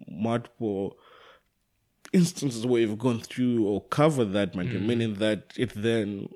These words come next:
Speaker 1: sticks in your head. And as a result, it becomes effortless to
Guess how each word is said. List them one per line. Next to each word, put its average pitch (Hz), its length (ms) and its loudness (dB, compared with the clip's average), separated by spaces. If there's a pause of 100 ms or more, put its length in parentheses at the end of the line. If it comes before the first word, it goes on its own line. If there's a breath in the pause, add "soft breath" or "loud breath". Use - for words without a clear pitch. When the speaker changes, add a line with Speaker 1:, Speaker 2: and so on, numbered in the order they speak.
(180)
Speaker 1:
sticks - 480 -4
in 95 80 -4
your 90 100 -2
head. 107 260 0
And 101 220 -2
as 101 200 -2
a 107 60 0
result, 104 720 2 (1000 loud breath)
it 123 100 -8
becomes 110 440 -2
effortless 113 600 0
to 107 360 -6